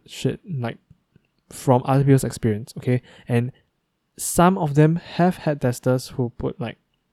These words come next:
a camera and audio recorder or, like, C C T V or whatever, just so that they can, so that the, the, it is countable lah. Like, they have the accountability, right? They say they have this proof that whether you made this mistake or you didn't make this make,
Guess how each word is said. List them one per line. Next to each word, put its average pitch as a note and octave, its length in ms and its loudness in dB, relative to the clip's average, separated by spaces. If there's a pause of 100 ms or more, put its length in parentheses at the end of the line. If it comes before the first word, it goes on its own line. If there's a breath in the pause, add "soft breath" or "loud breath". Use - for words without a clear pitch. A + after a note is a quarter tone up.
a C3 100 -2
camera A#2+ 320 -2
and A2+ 100 -6
audio A#2 180 2
recorder A#2 420 0 (340 soft breath)
or, A2+ 80 -8
like, G#2 100 -8
C - 140 -4
C C3+ 140 0
T B2+ 120 0
V A#2+ 100 2
or G#2 100 2
whatever, A2+ 540 0 (300 soft breath)
just B2+ 180 0
so C#3 120 6
that A2+ 160 -2 (200)
they A2 760 -6 (140)
can, A2 400 -4 (680)
so F3 120 2
that D3+ 200 4 (680)
the, C3 320 8
the, C3 260 6 (300)
it D3+ 260 2
is F#3 200 2
countable D#3 500 6
lah. B2+ 160 4
Like, B2 160 -2
they C3+ 100 4
have C3+ 140 4
the C#3+ 80 0
accountability, C3 600 0
right? A#2+ 160 -2
They B2 100 -4
say C#3 220 0 (260 soft breath)
they B2 80 0
have A#2 140 2
this C#3 180 2
proof - 400 2 (360 soft breath)
that B2+ 200 -4
whether B2 260 6
you A2 280 0
made B2 180 -4
this C#3+ 140 -4
mistake D3+ 280 0
or G2+ 180 0
you G2+ 60 -8
didn't C#3+ 160 2
make D#3+ 140 2
this D3 160 0
make, C3+ 200 0